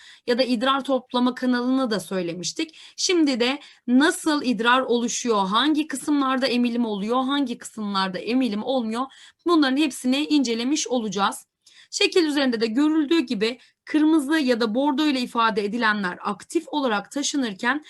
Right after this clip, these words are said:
mavi ile ifade edilenler pasif olarak taşınmaktadır. O halde hemen,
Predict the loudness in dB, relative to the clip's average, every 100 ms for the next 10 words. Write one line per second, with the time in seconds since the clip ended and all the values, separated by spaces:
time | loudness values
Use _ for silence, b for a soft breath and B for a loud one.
0 | B B 2 4 4 4 2 2 -4 -4
1 | -4 -6 -4 -2 0 -2 -2 -4 -2 -2
2 | -4 -4 -6 -4 -8 -4 -2 -2 -4 -6
3 | -4 -2 -4 -4 -6 -4 -8 b b b
4 | 0 4 6 4 2 2 2 4 2